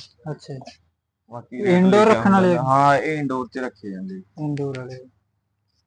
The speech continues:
Speaker 1: ਛੋਟੇ ਵੀ ਆ, ਵੱਡੇ ਵੀ ਆ ਸਾਰੇ।
Speaker 2: ਬਾਕੀ ਆ ਪਲੇਟਾਂ ਮਿਲ ਜਾਣਗੀਆਂ ਤੁਹਾਨੂੰ।
Speaker 1: ਇਹ ਕਾਹਦੇ ਵਾਸਤੇ?
Speaker 2: ਇਹ ਹੇਠਾਂ ਰੱਖਣ ਨੂੰ ਹੀ ਗਮਲੇ ਚ, ਜਦੋਂ ਪਾਣੀ ਨਿਕਲਦਾ।
Speaker 1: ਅੱਛਾ, ਪਾਣੀ ਲੀਕ ਨਾ ਹੋਵੇ।
Speaker 2: ਹਾਂ।
Speaker 1: ਲੀਕੇਜ।
Speaker 2: ਫਰਸ਼ ਵਾਲੇ ਘਰੇ ਆਪਾਂ ਇਹ ਰੱਖ ਸਕਦੇ ਹਾਂ।
Speaker 1: ਅੱਛਾ ਜੀ।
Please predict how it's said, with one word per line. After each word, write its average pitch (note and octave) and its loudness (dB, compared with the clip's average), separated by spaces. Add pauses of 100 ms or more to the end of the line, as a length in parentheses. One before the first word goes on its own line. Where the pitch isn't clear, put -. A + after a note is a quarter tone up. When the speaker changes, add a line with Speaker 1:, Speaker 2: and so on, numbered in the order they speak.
(260)
Speaker 1:
ਛੋਟੇ F#3 2
ਵੀ G#3 2
ਆ, G3 4
ਵੱਡੇ D3+ 0
ਵੀ D3+ 0
ਆ D3 -2
ਸਾਰੇ। D3+ -6
Speaker 2:
ਬਾਕੀ C3 -2
ਆ C#3+ 6
ਪਲੇਟਾਂ C#3 0
ਮਿਲ D3+ 4
ਜਾਣਗੀਆਂ D3 2
ਤੁਹਾਨੂੰ। C#3 -4 (160)
Speaker 1:
ਇਹ G#3 6
ਕਾਹਦੇ A3 6
ਵਾਸਤੇ? F#3 2 (140)
Speaker 2:
ਇਹ D#3 2
ਹੇਠਾਂ D#3+ 6
ਰੱਖਣ D3+ 2
ਨੂੰ D#3 0
ਹੀ D#3+ -2
ਗਮਲੇ D3+ 0
ਚ, D3 -4 (680)
ਜਦੋਂ B2 -2
ਪਾਣੀ C3+ 2
ਨਿਕਲਦਾ। C3+ 2
Speaker 1:
ਅੱਛਾ, C#3+ 4
ਪਾਣੀ F#3+ 6
ਲੀਕ F3+ 6
ਨਾ D#3+ 0
ਹੋਵੇ। C3+ -4
Speaker 2:
ਹਾਂ। G#2 -10
Speaker 1:
ਲੀਕੇਜ। D3 -8 (160)
Speaker 2:
ਫਰਸ਼ A#2+ -6
ਵਾਲੇ A#2 2
ਘਰੇ B2 -4
ਆਪਾਂ A2+ -8
ਇਹ A#2+ -8
ਰੱਖ A#2 -6
ਸਕਦੇ G2 -12
ਹਾਂ। - -20
Speaker 1:
ਅੱਛਾ - -12
ਜੀ। C3+ -10